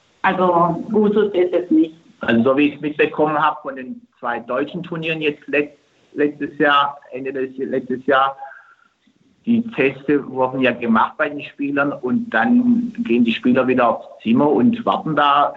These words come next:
Speaker 2: stundenwei-, stundenlang. Also das ist auch schon ein bisschen kritisch. Da sitzt du dich in ein Zimmer rein und hoffst, nächsten fünf, sechs, sieben, acht Stunden,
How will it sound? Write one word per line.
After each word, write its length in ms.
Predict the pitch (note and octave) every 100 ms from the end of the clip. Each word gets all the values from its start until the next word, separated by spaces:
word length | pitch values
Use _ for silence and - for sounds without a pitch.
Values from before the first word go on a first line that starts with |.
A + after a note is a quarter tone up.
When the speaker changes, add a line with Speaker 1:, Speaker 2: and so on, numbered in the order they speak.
| -
Speaker 2:
stundenwei-, 720 | C#3+ C#3 D3 C3+ C3 C3 C3 - A#2
stundenlang. 720 | - D3 C#3+ C#3+ C3 C3+ A#2+
Also 180 | -
das 180 | A#2 A#2+
ist 160 | B2 -
auch 200 | G#2 A2
schon 160 | A2+
ein 40 | A2
bisschen 520 | A2+ A2+ G#2 G2+ - - -
kritisch. 440 | - B2 A#2+ A#2+ A#2 - -
Da 200 | G2+ G#2
sitzt 240 | - A#2+ -
du 60 |
dich 180 | B2 A#2+
in 160 | A#2 A2+
ein 200 | - -
Zimmer 220 | - C#3 C3+
rein 380 | A#2+ D3 D#3
und 280 | C3 C3+ A#2+
hoffst, 320 | C3+ D#3+ - - _ _ _ _ _ _ _ _
nächsten 500 | B2 C3+ C3+ - D3
fünf, 300 | - D3 C#3+
sechs, 220 | C#3+ C3+ -
sieben, 200 | C3+ C#3
acht 320 | C3 C3 -
Stunden, 600 | - C#3+ C#3 - C3+ C3+